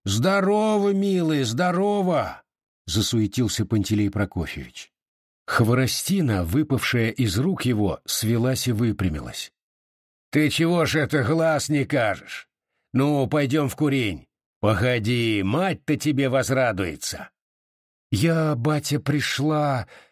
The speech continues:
Наталья неопределённо повела рукой и отвернулась. "Коль не прогоните,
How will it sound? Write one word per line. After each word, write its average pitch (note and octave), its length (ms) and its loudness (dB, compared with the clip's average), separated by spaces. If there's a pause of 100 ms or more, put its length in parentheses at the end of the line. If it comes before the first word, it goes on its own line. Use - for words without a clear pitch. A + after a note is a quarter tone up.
(840)
Наталья B2 720 0
неопределённо A#2+ 840 0
повела A2+ 360 0
рукой C3 400 0
и A#2 160 -2
отвернулась. G#2+ 880 -2 (800)
"Коль B2+ 260 0
не C3+ 120 0
прогоните, B2 840 -2